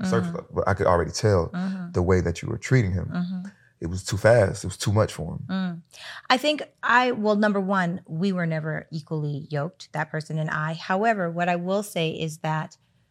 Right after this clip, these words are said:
Speaker 2: I think it depends on the way that a man moves. Because one thing for me,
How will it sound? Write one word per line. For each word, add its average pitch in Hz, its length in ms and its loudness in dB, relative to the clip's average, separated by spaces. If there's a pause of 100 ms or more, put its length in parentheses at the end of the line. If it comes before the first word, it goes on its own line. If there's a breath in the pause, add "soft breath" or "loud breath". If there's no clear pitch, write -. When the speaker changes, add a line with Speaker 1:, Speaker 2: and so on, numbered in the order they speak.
(1400)
Speaker 2:
I 180 100 -2
think 233 280 0
it 247 100 -4
depends 190 500 -2
on 175 120 0
the 160 80 -2
way 160 240 -2
that 160 160 -4
a 156 60 -2
man 151 480 0
moves. 147 560 -8 (200)
Because 170 260 -4
one 185 200 2
thing 214 220 -2
for 190 140 -4
me, 165 400 -2